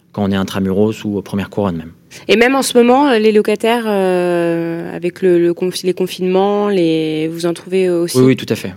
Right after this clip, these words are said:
Speaker 1: tout à fait.
Speaker 2: Ouais.
Speaker 1: On trouve, euh, bah, des colocations aussi, des, des, des étudiants, euh, beaucoup. Donc, euh... non, non, bien sûr, le, il y a, il y a toujours des locataires pour, pour entrer dans les appartements.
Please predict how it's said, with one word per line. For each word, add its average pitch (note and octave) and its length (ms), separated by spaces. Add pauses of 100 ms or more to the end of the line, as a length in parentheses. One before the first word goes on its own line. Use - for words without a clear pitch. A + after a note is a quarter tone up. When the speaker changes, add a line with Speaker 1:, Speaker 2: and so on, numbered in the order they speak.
Speaker 1:
tout - 120
à G#2+ 80
fait. - 140 (220)
Speaker 2:
Ouais. F3+ 100 (180)
Speaker 1:
On G#2 100
trouve, A#2 340
euh, G2+ 340 (340)
bah, G2 100
des G2 140
colocations A2+ 640
aussi, C3+ 500
des, G#2+ 260
des, G2+ 220
des G#2 180
étudiants, B2 680
euh, G2+ 60
beaucoup. B2+ 500
Donc, G2 280
euh... F#2 360 (460)
non, A#2 80
non, A#2+ 60
bien G2+ 120
sûr, G#2+ 220
le, F2 80 (220)
il - 60
y - 40
a, - 40
il - 60
y - 20
a G#2 40
toujours A#2 200
des G#2+ 60
locataires G2+ 320
pour, F2+ 320
pour - 180
entrer F#2+ 200
dans G2+ 80
les F#2 120
appartements. F#2 340